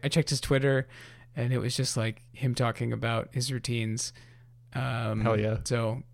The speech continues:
Speaker 1: yeah, if that's your thing.
Speaker 2: If you wanna
Speaker 1: uh,
Speaker 2: drop down to, like, one percent body fat,
Speaker 1: <laughs>
Speaker 2: literally, <laughs> like,
Speaker 1: Yeah.
Speaker 2: go for it.
Speaker 1: Go for it.
Speaker 2: Um, woke recommendation. Um, I guess if, like,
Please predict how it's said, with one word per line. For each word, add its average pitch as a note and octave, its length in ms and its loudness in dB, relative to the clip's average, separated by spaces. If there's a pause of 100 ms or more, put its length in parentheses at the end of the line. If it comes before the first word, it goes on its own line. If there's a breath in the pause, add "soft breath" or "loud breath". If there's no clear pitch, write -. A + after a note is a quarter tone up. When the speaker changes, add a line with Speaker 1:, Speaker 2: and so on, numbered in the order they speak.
Speaker 1:
yeah, A#2 280 0 (180)
if - 100 -20
that's B2 220 -2
your D3 80 -8
thing. B2 340 0 (580 soft breath)
Speaker 2:
If - 80 -4
you B2+ 60 10
wanna A#2+ 100 10
Speaker 1:
uh, A2 40 0
Speaker 2:
drop A2+ 180 8
down A2+ 220 6
to, A2 100 2
like, A2 460 0 (220)
one A#2 340 0
percent G#2+ 340 6
body G2+ 160 4
fat, G#2 360 4
Speaker 1:
<laughs> - 60 -8
Speaker 2:
literally, G#2+ 460 6
<laughs> - 60 8
like, D3 180 10
Speaker 1:
Yeah. B2 220 4
Speaker 2:
go - 160 2
for A#2 160 2
it. B2 120 4 (140)
Speaker 1:
Go A#2 160 0
for A2 220 -4
it. - 100 -8 (240)
Speaker 2:
Um, A2+ 460 4
woke C3+ 220 10
recommendation. A2 920 2
Um, G#2+ 480 2 (920 soft breath)
I D3 60 2
guess E3+ 220 4
if, E3+ 120 4
like, B2+ 440 2